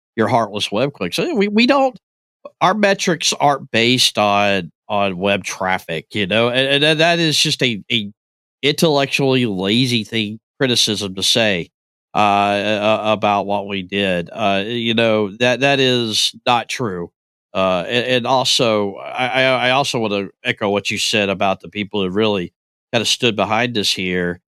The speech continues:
uh, out in the media outside of eighteen nineteen News, 'cause, uh, they, they're not, they know, they know this playbook from the media,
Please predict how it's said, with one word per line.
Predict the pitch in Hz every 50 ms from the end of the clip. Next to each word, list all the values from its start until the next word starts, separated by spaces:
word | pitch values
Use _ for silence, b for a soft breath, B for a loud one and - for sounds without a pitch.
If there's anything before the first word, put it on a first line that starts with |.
| _ _ _ -
uh, | -
out | 98 95 92 90 90 104 107 110
in | 92
the | 101 98
media | 95 101 104 107 107 101 98 95
outside | 95 90 95 95 101 104 104 - - 107 104 110
of | 113 95
eighteen | 90 90 87 - - 95 87
nineteen | 90 90 92 85 - - 92 85 82 90
News, | 104 110 110 95 85 90 90 - - - _ _ _ _ _ _ - -
'cause, | 175 185 190
uh, | 180 170 165
they, | 175 180 185
they're | 175 175 185 185 185
not, | 190 190 185 180 160 - _ _ _ _ -
they | 165 170 160
know, | 151 147 151 156 160 160 160 160 156 151 143 135 131 - - _ _ _ _ _ _ _ -
they | 131 143 156
know | 151 156 160 185
this | 196 190 170 -
playbook | - _ - 139 139 143 139 131 123 117 113 107 -
from | - 120 113 110
the | 113 107
media, | 101 101 104 107 110 107 107 101 98 98 98 98 92 90